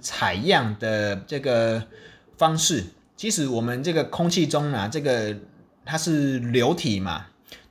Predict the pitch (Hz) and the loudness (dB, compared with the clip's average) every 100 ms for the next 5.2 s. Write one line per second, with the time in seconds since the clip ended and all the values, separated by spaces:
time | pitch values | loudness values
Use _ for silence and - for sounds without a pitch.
0 | - 170 175 160 120 180 113 135 143 151 | -6 -4 0 0 0 0 0 2 2 2
1 | 151 147 123 113 127 190 135 107 - 110 | 0 0 0 2 4 4 4 -2 -2 -2
2 | 104 147 95 113 - - - 240 226 131 | -2 -2 -2 -4 -14 -20 -8 0 2 2
3 | 113 233 160 131 - 165 - 151 123 127 | 2 2 2 0 2 2 4 4 2 -2
4 | 123 160 180 190 175 151 151 160 160 151 | -2 2 4 4 4 2 2 2 2 0
5 | 156 120 | -2 -4